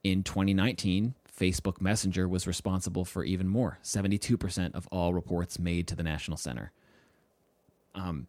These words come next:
there are an extraordinary number of people that seek this content out. Um, I don't even want, I have notes here about, I don't even wanna tell the story 'cause it's just like,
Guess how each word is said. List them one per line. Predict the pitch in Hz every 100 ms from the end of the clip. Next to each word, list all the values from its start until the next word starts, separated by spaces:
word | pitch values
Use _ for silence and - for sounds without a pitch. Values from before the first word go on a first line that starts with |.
| _
there | 117 110 104
are | 92 110
an |
extraordinary | 101 - - 117 117 110 104 98
number | 98 95 90 82
of | -
people | 90 80 82 80
that | - 78
seek | - 85 82
this | - 76
content | - 71 - 73
out. | 67 50 - - _ _ _ _ _ _ _ _ _
Um, | 76 80 78 76 82 - _ -
I |
don't | 107 107
even | 95
want, | 92
I | 104
have | 101 110
notes | 92 92 -
here | 95 92 90
about, | 90 82 78 - - - - - _ - - -
I | -
don't | 113
even | 127
wanna | 113 101
tell | 101
the | 95
story | - 101 90 80
'cause | 101 90
it's | -
just | 95 -
like, | 92 80 -